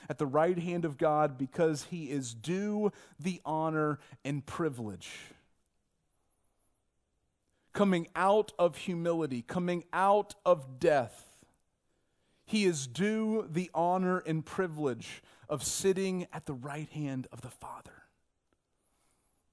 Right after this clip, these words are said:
I thought about it like this. It's like a, it's like a prisoner who for years has been in prison for a crime he didn't commit.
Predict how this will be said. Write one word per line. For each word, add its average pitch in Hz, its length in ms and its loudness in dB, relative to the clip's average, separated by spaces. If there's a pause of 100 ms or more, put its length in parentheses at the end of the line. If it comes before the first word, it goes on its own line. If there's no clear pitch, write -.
(200)
I 110 40 -10
thought 156 200 4
about 147 220 2
it 120 100 -6
like 131 260 -2
this. 156 300 2
It's 147 160 -2
like 165 140 2
a, 147 120 4 (220)
it's 170 120 -2
like 190 120 4
a 180 60 0
prisoner 202 640 4
who 180 340 4 (220)
for 185 260 6
years 175 720 4
has 170 200 2
been 196 360 2
in 175 240 0
prison 185 480 4
for 175 180 0
a 160 60 2
crime 180 400 0
he 170 80 0
didn't 160 240 2
commit. 151 420 -4